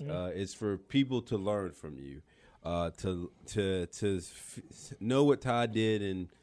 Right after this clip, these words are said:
Speaker 1: Mm-hmm.
Speaker 2: so I have questions.
Speaker 1: Right.
Speaker 2: Um, I scour the internet 'cause there's a lot of websites out there, like, personal development. I take questions from those, uh,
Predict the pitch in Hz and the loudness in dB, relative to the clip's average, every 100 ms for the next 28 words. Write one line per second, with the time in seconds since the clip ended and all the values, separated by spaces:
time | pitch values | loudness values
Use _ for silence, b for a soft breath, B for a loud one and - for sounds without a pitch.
0 | b 151 160 120 113 156 139 - 131 113 | b 2 4 4 6 6 4 4 4 4
1 | - 82 76 - - _ - 143 95 95 | -2 -8 -8 -12 -20 _ -2 0 0 0
2 | 95 92 87 71 64 _ - 98 131 131 | -2 -2 -6 -10 -18 _ -14 -4 4 6
3 | 127 120 120 117 110 - 107 117 107 104 | 6 4 4 4 2 -2 0 2 2 2
4 | 110 107 101 95 90 - - - _ - | 4 4 4 2 -4 -10 -20 -20 _ -2
5 | 113 110 107 95 101 95 - 90 82 - | 0 2 0 0 -2 -2 -2 -2 -4 -8
6 | _ - 139 131 131 120 110 110 110 95 | _ -2 2 2 2 2 2 2 0 0
7 | 98 95 131 107 117 107 98 - 95 92 | -4 -2 -4 -2 -4 -4 -8 -8 -4 -2
8 | 90 87 90 - - b b b b 85 | -2 -2 -4 -8 -20 b b b b -4
9 | 90 87 | -2 -2